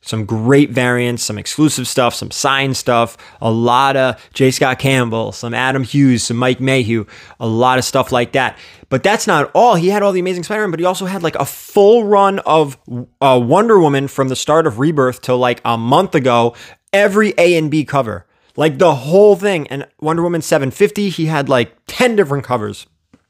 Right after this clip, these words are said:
Uh, he had the whole Batman Rebirth run starting from number one.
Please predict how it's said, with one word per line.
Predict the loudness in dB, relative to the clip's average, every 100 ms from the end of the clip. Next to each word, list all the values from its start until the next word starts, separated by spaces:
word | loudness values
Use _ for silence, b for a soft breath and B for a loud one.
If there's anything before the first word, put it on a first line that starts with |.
| _ -6
Uh, | -2 0
he | 2
had | 2
the | 2
whole | 4 2 2 B B _
Batman | -2 0 0 0 0 0
Rebirth | -2 0 0 0 -2
run | -4 -4 -6
starting | -10 -4 0 0 0
from | -4
number | -2 0 2
one. | 2 2